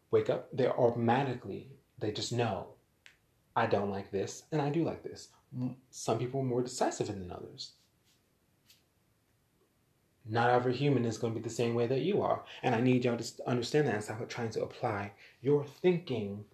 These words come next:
and apply your brain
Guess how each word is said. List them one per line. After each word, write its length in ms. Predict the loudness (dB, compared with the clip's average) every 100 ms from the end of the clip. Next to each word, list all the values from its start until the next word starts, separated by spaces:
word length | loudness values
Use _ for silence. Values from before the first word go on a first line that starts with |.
| -20 -8
and 100 | -6
apply 600 | -4 -2 -2 -2 -4 -10 -16 _ _ _ _ _ _ _ _ _ _ _ _ _ _ _ _ _ _ _ 6
your 520 | 8 10 8 2 -4 -4
brain 460 | -4 -4 -8 -12